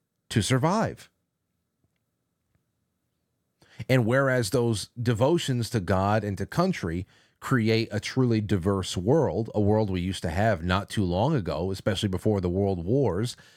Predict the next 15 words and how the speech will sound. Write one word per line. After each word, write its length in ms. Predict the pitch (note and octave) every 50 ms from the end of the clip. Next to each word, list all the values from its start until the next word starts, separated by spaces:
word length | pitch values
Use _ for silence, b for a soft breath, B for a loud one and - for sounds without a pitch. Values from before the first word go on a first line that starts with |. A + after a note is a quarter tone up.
| b b b b b b b -
the 220 | B2+ C3+ C#3+ C#3
creatures 600 | A2+ - - - D#3 F3 F#3 - - E3 D3 A#2+
from 260 | - - C3 A2+ A2
Davos, 600 | G2+ C3 C3+ E3 F#3+ F3+ B2 G#2 F#2 G2 G2 -
they 340 | - - A#2+ C3+ D3+ E3+ E3
want 520 | D3+ B2+ G#2+ A2+ A2+ A2+ A2+ A2+ G#2+ F#2+ F#2
that 260 | A2 A2+ G#2+ D#2+ F#2
devotion 600 | - G#2 F2 G2+ G2 G2+ G2+ - - G2+ F#2+ F2+
paid 360 | - F2 F#2 F2+ F#2 F2 -
to 100 | - F2+
them. 400 | D2+ E2+ D#2+ D#2 C#2+ C2+ E2+ F2+ - _ _ _ _ _ _ _ _ _ _ _ _ _ _ _ _ _ _ _ _ _
That's 220 | - B2+ C3+ B2 -
what 60 | A2
they 120 | F2+ F2 E2
want. 300 | D2+ D2 D2 C2+ -